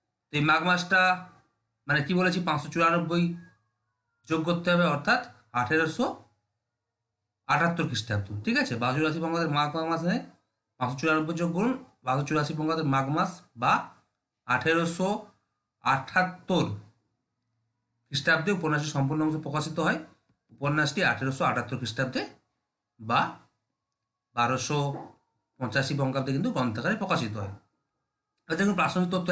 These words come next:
এক নজরে, পত্রিকায় প্রকাশ তো আগেই বলেছি, আর বলছি না, মানে বঙ্গদর্শন পত্রিকায় বারোশো বিরাশি বঙ্গাব্দের পৌষ, মাঘ, ফাল্গুন সংখ্যা এবং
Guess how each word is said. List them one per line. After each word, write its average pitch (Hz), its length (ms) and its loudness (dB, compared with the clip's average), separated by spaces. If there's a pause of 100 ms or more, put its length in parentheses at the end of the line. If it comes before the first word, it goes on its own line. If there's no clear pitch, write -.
এক 156 140 0
নজরে, 147 280 0 (1600)
পত্রিকায় 175 420 0
প্রকাশ 175 220 0
তো - 80 -4
আগেই 151 280 0
বলেছি, 151 320 0 (640)
আর 127 100 0 (100)
বলছি 135 260 0
না, 151 100 -2 (680)
মানে 127 220 0
বঙ্গদর্শন 160 560 2
পত্রিকায় 170 540 2
বারোশো 139 340 0 (180)
বিরাশি 143 380 0
বঙ্গাব্দের 151 500 0 (220)
পৌষ, 135 220 0 (160)
মাঘ, 135 140 2 (120)
ফাল্গুন 120 420 -2
সংখ্যা 143 260 0 (760)
এবং 147 160 4